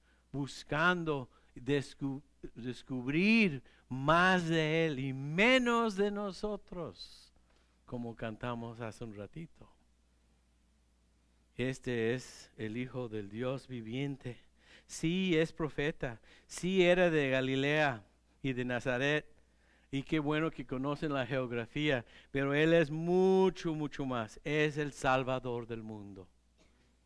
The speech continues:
Jesucristo nuestro Señor. Amén. Entonces, hermanos, para terminar, quiero que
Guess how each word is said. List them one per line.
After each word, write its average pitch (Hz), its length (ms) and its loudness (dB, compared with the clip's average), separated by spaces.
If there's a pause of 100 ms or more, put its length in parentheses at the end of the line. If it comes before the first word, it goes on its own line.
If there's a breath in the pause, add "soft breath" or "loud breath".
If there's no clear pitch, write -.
(140)
Jesucristo 113 760 -10
nuestro 104 320 -10
Señor. 120 600 -6 (480 soft breath)
Amén. 127 500 -2 (260 loud breath)
Entonces, 175 540 0
hermanos, 170 360 -2
para 147 220 0
terminar, 139 600 0
quiero 156 340 -2
que 135 360 -6